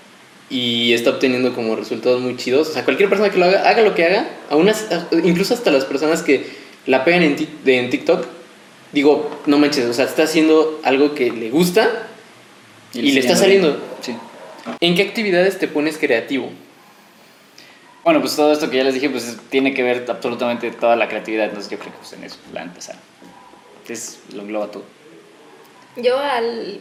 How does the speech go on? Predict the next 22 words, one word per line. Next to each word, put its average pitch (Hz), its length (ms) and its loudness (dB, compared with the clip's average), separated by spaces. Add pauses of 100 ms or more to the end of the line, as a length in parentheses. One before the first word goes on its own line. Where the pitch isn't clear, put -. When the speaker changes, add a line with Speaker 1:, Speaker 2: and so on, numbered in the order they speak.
Speaker 3:
montar 226 380 -8
coreografías, 220 580 -10 (100)
sí. 254 60 -20 (1040)
Ahí 240 140 -12
le 247 200 -8
meto 240 280 -14
ahí 247 160 -12 (840)
loquera. 233 440 -2 (200)
<laughs> - 200 -12
Speaker 2:
¿Y 117 80 -12
tú, 120 260 -12
por 120 100 -6
ejemplo, 117 280 -2 (320)
que 120 100 -6
te - 180 -2
hablas, 120 400 2
o - 40 -18
sea, 113 140 -6
cómo 127 160 -2
serías 120 280 -2
creativo 113 480 -2
hablando? 101 360 -6